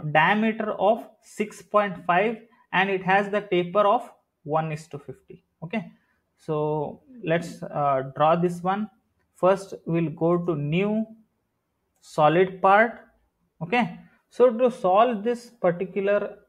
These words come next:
uh, taper pin, so what we will do is we will divide this into half and then use the revolved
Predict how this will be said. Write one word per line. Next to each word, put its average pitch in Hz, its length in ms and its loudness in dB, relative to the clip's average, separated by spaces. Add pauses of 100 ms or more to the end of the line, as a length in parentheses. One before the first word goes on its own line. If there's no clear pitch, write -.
uh, 147 440 -2 (1200)
taper 170 360 4
pin, 196 440 -6
so 175 140 -6
what 175 300 0
we 226 60 -4
will 208 180 -2
do 175 140 0
is 208 200 -2 (420)
we 190 140 0
will 196 180 0
divide 185 500 0
this 220 220 -6
into 202 260 -4
half 185 480 0 (360)
and 175 260 0
then 208 240 0
use 196 280 0
the 214 180 2
revolved 180 460 2